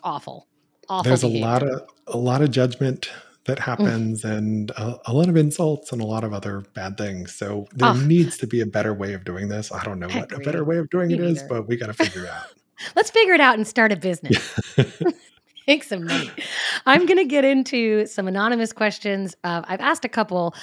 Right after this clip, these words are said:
Speaker 1: um, but I'm gonna ask some more specific ones 'cause these ones are a little more, um, tailored to apparently people's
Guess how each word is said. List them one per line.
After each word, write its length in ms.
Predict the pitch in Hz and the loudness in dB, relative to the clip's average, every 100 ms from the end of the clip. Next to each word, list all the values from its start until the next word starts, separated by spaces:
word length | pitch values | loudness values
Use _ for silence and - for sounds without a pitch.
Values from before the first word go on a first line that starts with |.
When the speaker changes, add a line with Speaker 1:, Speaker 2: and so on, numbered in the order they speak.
| - - | -18 -6
Speaker 1:
um, 280 | 196 190 180 | 2 2 4
but 120 | 190 | 2
I'm 120 | 202 240 | 2 2
gonna 120 | 226 | 2
ask 240 | 190 190 - | 0 -4 -4
some 160 | 202 | -2
more 220 | 190 180 180 | 0 0 -2
specific 560 | - 196 - 190 156 131 | -4 -8 -4 -4 -6 -12
ones 180 | - | -8
'cause 160 | - 202 | -4 0
these 240 | 254 285 | 2 4
ones 180 | 262 247 | 4 4
are 80 | 214 | 4
a 60 | 202 | 4
little 180 | 202 196 | 2 2
more, 360 | 185 180 175 - - - | 2 2 0 -4 -14 -8
um, 220 | 175 165 | -6 -4
tailored 460 | 160 214 180 175 165 | -2 0 2 2 -2
to 280 | - 196 175 175 | -4 -2 -2 -6
apparently 580 | - 254 233 190 180 - - | 0 2 2 0 -6 -8 -6
people's 480 | 220 - 175 156 | -4 -2 -4 -6